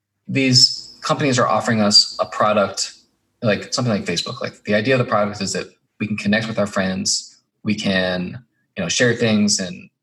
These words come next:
exchange information, connect with people.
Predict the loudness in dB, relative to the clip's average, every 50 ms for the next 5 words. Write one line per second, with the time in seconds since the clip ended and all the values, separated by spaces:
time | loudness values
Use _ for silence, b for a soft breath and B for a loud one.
0 | _ _ _ _ -10 -8 -6 -4 -4 -4 -4 -6 -6 -4 -4 -4 -4 -4 -4 -6
1 | -6 -8 -10 -12 _ _ _ _ _ _ -8 -6 -6 -6 -6 -8 -10 -10 -10 -8
2 | -8 -8 -10 -10 -16 _